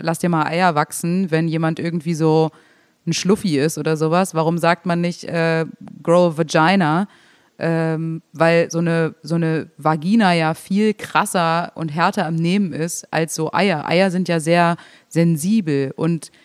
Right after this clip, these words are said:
ich meine, Männer sind da ja auch total ängstlich, dass sie irgendwie mal einen Tritt in die Eier kriegen. Ganz ehrlich, so eine Vagina, was die schon alleine bei so einer Geburt durchmacht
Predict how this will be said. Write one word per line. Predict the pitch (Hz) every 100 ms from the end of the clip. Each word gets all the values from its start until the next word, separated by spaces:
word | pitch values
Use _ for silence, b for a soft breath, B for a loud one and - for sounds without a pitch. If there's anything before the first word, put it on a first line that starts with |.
| b b
ich | 160
meine, | 165 170 165
Männer | - 165 214 196
sind | 175 180
da | 175
ja | 156
auch | 165
total | - 160 156 175 190
ängstlich, | 196 226 - 165
dass | - 160
sie | 175
irgendwie | 185 185 165
mal | 156
einen | 160
Tritt | - -
in | 170
die | 156
Eier | 185 202
kriegen. | - - 170
Ganz | 165 180 -
ehrlich, | 185 196 208 - B B B
so | B 170
eine | 170
Vagina, | 160 165 180 226 185
was | 170 -
die | 190
schon | 180 165
alleine | 165 170 190
bei | 165 160
so |
einer | 165 160
Geburt | 156 131 185 247 -
durchmacht | 160 165 151 170